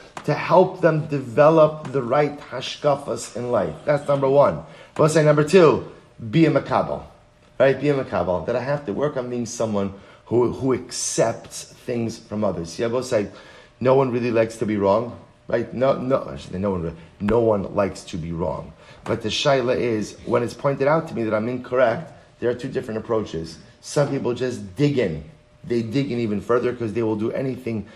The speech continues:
not to be wrong. Or I could work on being a makabel. And I will say, being a makabel, it's hard. For, for many of us, it's hard because I want to be right, right? And I, and I feel that I should be right. But Lamaisa, being a makabel, accepting from others when I am wrong and being willing to pivot, like we spoke about before,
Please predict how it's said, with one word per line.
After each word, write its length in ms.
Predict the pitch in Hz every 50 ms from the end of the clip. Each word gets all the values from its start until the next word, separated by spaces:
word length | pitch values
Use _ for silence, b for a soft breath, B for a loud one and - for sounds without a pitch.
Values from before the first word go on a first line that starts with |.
| B B B -
not 320 | 107 123 127 123 123 -
to 80 | - 113
be 140 | 107 107
wrong. 440 | 98 92 90 95 113 127 135 120 B B B B B B _
Or 360 | - 143 143 139 135 123 -
I 60 | - 117
could 160 | - 120 113
work 240 | 113 127 127 123 120
on 160 | 110 107 104
being 160 | 110 107 104
a 60 | 101
makabel. 640 | 95 92 92 - - - 101 92 80 - - 58 - - B B B B B B
And 120 | - 104
I 40 | 107
will 120 | 110 113
say, 120 | 113 - 120
being 260 | 113 127 135 147 147
a 40 | 139
makabel, 500 | 127 123 123 - 131 127 113 117 107 104
it's 80 | -
hard. 320 | - - - 127 117 - -
For, 260 | - - 113 110 104
for 140 | - - 117
many 240 | 120 120 117 113 104
of 100 | 87 92
us, 160 | 90 - -
it's 140 | 98 - -
hard 320 | - 85 90 87 85 78
because 260 | 78 80 - 101 95
I 60 | 95
want 160 | 92 101 101 101
to 40 |
be 120 | 92 95 90
right, 260 | 92 90 87 87 82 - B B B B B B B
right? 180 | - 98 107 101
And 100 | 104 104
I, 100 | 104 98
and 160 | 87 87 98 101
I 60 | 95
feel 200 | - - 131 113
that 120 | 101 101
I 60 | 98
should 260 | 98 - - 123 120 104
be 120 | 104 101
right. 280 | 95 95 92 90 87 - B B B B B B
But 140 | - 92 90
Lamaisa, 400 | 104 107 123 127 - - 107 104
being 180 | 123 143 143 127
a 40 | 120
makabel, 460 | 113 110 - - 123 120 104 95 95
accepting 720 | 92 - - - - 143 139 - - - 110 90 82 82
from 300 | 82 - - 120 113 - -
others 300 | 117 104 113 107 92 85
when 200 | 92 113 123 123
I 180 | - - 110 107
am 180 | 104 98 104
wrong 240 | 117 113 107 98 95
and 100 | 92 90
being 200 | 101 101 101 98
willing 260 | 117 123 131 123 -
to 80 | 113 98
pivot, 320 | - 131 143 - 101 -
like 140 | - 98 -
we 60 | 90
spoke 280 | - - - 120 120 127
about 200 | 117 117 107 -
before, 480 | 123 120 - 127 131 127 123 123 165